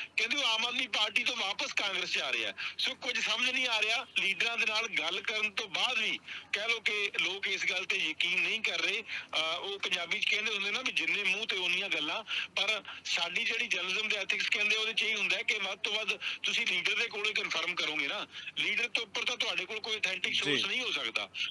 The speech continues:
Speaker 1: ਤਾਂ ਹੁਣ ਲੀਡਰ ਜਿਹੜੇ ਨੇ ਉਹ ਸਾਡੇ ਕੋਲ ਜੋ ਗੱਲ ਕਹਿ ਰਹੇ ਆ, ਅਸੀਂ ਉਹ ਲੋਕਾਂ ਤੱਕ ਪਹੁੰਚਾਉਣ ਦੀ ਕੋਸ਼ਿਸ਼ ਕਰ ਰਹੇ ਹਾਂ।
Speaker 2: ਜੀ, ਬਹੁਤ ਬਹੁਤ ਸ਼ੁਕਰੀਆ। ਵੈਸੇ, ਅ, ਸੋਢੀ ਸਾਹਿਬ, ਮੈਨੂੰ ਇਹ ਵੀ ਲੱਗਦਾ ਵੀ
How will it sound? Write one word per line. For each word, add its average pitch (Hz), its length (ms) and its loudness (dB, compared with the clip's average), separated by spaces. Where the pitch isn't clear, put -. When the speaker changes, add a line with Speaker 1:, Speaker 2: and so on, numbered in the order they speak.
Speaker 1:
ਤਾਂ 269 120 0
ਹੁਣ 254 160 0
ਲੀਡਰ 202 360 2
ਜਿਹੜੇ 254 280 2
ਨੇ 214 200 0
ਉਹ 247 80 0
ਸਾਡੇ 190 340 0
ਕੋਲ - 180 -4
ਜੋ 233 160 -2
ਗੱਲ 202 240 -4
ਕਹਿ 208 200 -2
ਰਹੇ 202 160 -2
ਆ, 247 60 -2
ਅਸੀਂ 220 240 0
ਉਹ 226 40 -2
ਲੋਕਾਂ 196 340 -6
ਤੱਕ 185 140 -6
ਪਹੁੰਚਾਉਣ 170 400 -4
ਦੀ 170 100 -2
ਕੋਸ਼ਿਸ਼ 160 380 -2
ਕਰ 113 160 -6
ਰਹੇ 104 140 -2
ਹਾਂ। - 80 -8
Speaker 2:
ਜੀ, 120 100 -10
ਬਹੁਤ 151 300 0
ਬਹੁਤ 180 180 0
ਸ਼ੁਕਰੀਆ। 170 400 0
ਵੈਸੇ, 151 220 4
ਅ, 151 260 2
ਸੋਢੀ 160 200 -8
ਸਾਹਿਬ, 180 160 0
ਮੈਨੂੰ 170 160 -4
ਇਹ 165 60 -6
ਵੀ 175 60 -2
ਲੱਗਦਾ 139 340 0
ਵੀ 156 320 -2